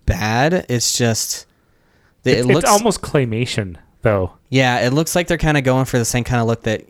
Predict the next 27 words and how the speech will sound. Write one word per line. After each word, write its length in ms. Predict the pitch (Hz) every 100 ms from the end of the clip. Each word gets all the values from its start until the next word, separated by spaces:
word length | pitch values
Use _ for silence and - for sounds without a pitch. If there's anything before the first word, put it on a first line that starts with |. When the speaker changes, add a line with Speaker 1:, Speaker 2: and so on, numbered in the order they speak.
| 98
Speaker 1:
y-, 300 | 120 - 131
did 180 | 127 127
you 80 |
ever 140 | 131 127
watch 180 | 123 -
Jimmy 200 | 123 117
Neutron? 360 | 117 127 127 - _ _ _ _ _ _ _ _ _
Speaker 2:
Yes. 420 | 139 110 - - - _ _ -
Speaker 1:
It 100 | 123
kinda 300 | 123 135 147
looks 260 | 147 147 -
like 140 | 131
that, 280 | - 120 123
but 140 | 123 113
less, 400 | 117 117 - 117
like, 400 | 110 101 - - _ _ _ -
refined. 720 | 107 101 107 143 247 285 - _ _ _ _ _ _ _ _ _ _ _ _ _ _ _ _ _ _ _ _ _ - -
'Cause 180 | - 123
you're 160 | 127 139
right, 220 | 135 123
this 180 | 127 127
does 260 | 127 120
look 160 | 120 117
more 200 | 117 113
like, 260 | 107 -
more 240 | 123 113 107
clay-like. 600 | - 107 87 78 -